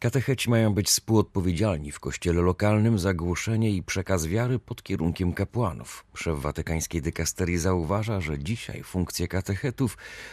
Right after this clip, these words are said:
różnią się w zależności od regionu. W kościołach o długiej tradycji zajmują się oni katechezą, w krajach misyjnych uczestniczą w różnych formach apostolatu. Nie wszyscy, których nazywa się katechetami, powinni zostać ustanowieni w tej nowej posłudze.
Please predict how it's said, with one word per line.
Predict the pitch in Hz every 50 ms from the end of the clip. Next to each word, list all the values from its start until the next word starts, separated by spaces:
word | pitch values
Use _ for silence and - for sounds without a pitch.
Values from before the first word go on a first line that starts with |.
| - -
różnią | 156 165 143 131 151 139 127
się | 117 - 123
w | 92 82
zależności | 87 131 127 120 104 85 90 92 90 80 - - - 85
od | 85 85 80 90
regionu. | 104 107 78 65 62 52 - - 50 50 - _ _
W | - -
kościołach | - 80 76 - - 87 87 82 78 73 - - _
o | 87 80
długiej | 64 76 98 123 110 78 65 60
tradycji | - - - 76 73 78 110 104 - - - 110 95 - - - - - - -
zajmują | 98 139 143 131 127 117 113 110 104 98
się | - - 104 101
oni | 95 101 104 98
katechezą, | - 110 - - 113 - - 139 139 104 82 87 87 78 - -
w | - -
krajach | - 117 127 123 104 101 - -
misyjnych | 107 101 95 - - 139 139 127 120 107 - - - _
uczestniczą | - 123 - 127 113 - - 101 95 - 101 101 87 80
w | 78
różnych | 95 117 107 85 92 90 80 -
formach | - 73 76 69 78 69 67 - -
apostolatu. | - - - - - - - 73 71 67 - - - - - - - _ _ _ - _ 117
Nie | 120 117
wszyscy, | - - 110 85 - - - - 57
których | - - - 76 73 80 71 - -
nazywa | 80 90 90 82 98 90 80 90 80
się | - - 76
katechetami, | - 95 92 - 95 - - 98 87 - 107 110 120 127 127 120 -
powinni | - _ - 98 82 80 110 127 123 117 101
zostać | 85 104 98 - - 92 90 - -
ustanowieni | - 110 - - - 95 90 87 80 76 90 90 87 85
w | - -
tej | - 82 80
nowej | 80 90 85 80 85 80
posłudze. | - - 87 - - - 110 104 95 82 101 95